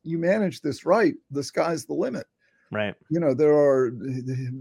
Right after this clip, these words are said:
Speaker 1: the man who invented the P C R test that, you know, we use for covid
Speaker 2: Mm-hmm.
Speaker 1: won the Nobel Prize in chemistry for that. He has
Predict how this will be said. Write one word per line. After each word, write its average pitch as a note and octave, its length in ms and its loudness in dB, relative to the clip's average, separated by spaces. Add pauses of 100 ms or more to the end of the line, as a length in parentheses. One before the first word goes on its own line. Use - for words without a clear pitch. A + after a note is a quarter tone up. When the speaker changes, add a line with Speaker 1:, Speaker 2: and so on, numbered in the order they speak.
(100)
Speaker 1:
the D3+ 180 4
man F#3 480 4 (440)
who E3+ 140 10
invented D#3+ 400 8
the D#3+ 80 0
P F3 180 0
C E3+ 220 0
R E3+ 180 6
test F3 500 -4
that, A#2 200 -4
you B2+ 140 -4
know, B2 100 -2
we B2 140 -2
use C3 260 0
for A#2 140 -8
covid C3 500 2 (400)
Speaker 2:
Mm-hmm. C3+ 140 0
Speaker 1:
won C#3+ 100 4
the C#3+ 80 4
Nobel D3 400 6
Prize C3+ 380 -2
in A#2 100 -8
chemistry D#3+ 480 -6
for G#2 140 -12
that. F#2+ 220 -8 (1000)
He D3+ 300 4
has C#3+ 280 0